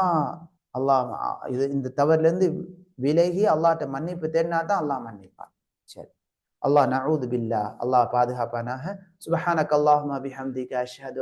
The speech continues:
அல்லா இலாஹ இல்லா அன்த, அஸ்தக்ஃபிருக வ அதூபு இலைக்.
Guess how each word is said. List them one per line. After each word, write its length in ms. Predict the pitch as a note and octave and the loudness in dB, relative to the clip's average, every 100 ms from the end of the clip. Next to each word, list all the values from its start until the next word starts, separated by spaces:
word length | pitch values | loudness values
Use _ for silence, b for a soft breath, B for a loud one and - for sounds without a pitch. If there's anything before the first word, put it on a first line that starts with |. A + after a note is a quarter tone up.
| B2 | -2
அல்லா 220 | B2 B2 A#2+ | 0 0 2
இலாஹ 240 | A#2+ B2 A#2+ | 0 -2 -2
இல்லா 320 | A#2 A#2 A#2+ A#2 | -8 -6 -4 -4
அன்த, 500 | B2 A#2 - A#2+ A#2 | -6 -14 -12 -6 -6
அஸ்தக்ஃபிருக 840 | - A#2+ A#2+ A#2 A2 G#2+ A#2 A2+ - b b _ | -6 -4 -4 -4 -10 -10 -10 -10 -12 b b _
வ 40 | B2+ | -2
அதூபு 520 | - - C3+ C3 C3 | 0 -2 -6 -6 -4
இலைக். 540 | A2+ G2+ G#2 G2+ _ | -4 -4 -6 -8 _